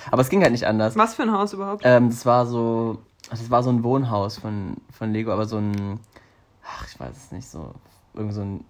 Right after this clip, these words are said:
Speaker 1: Mädchenwohnhaus, keine Ahnung. So von meiner Schwester halt mit so Blumen davor und die, richtig cool, wir haben da so eine Bank einfach, die so schaukeln kann, so eine Hollywood-Schaukel vorm Haus und
Speaker 2: Mhm.
Speaker 1: so aufgebaut und halt so, ja, halt aus Lego dann irgendwelche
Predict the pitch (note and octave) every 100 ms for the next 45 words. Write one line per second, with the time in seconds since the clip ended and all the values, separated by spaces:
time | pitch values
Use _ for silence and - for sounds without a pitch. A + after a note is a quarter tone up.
0 | _ A2 G#2+ - G#2 B2 C3 A2+ B2 B2
1 | - A2+ - G2 A2 B2+ - _ - A#2
2 | A#2 A2+ A2 G#2 G#2 - A#2 A#2 A2 G#2+
3 | G#2 C3 C3+ B2 A#2+ B2 C3 B2 - -
4 | E3 F3 - F#3 C3+ C3+ C3+ A#2 A#2 A2
5 | G#2 G2+ G#2+ C3+ A2+ G#2 G#2 G#2 G2+ G2
6 | A#2 B2 G#2+ G#2 G2 G2+ F#2+ F#2+ A2+ B2
7 | G#2+ G#2+ A2 A2 A#2 A2 A#2+ A#2 B2 -
8 | E3+ C3+ - - - A#2+ C3+ C3 C3 A2+
9 | A2+ G#2 G2 G2+ G#2 - - - - F2+
10 | G#2 G#2+ G#2 - G#2 A2 A2 G#2+ G2+ G2
11 | F#2 F#2 G2+ G#2 F#2+ G2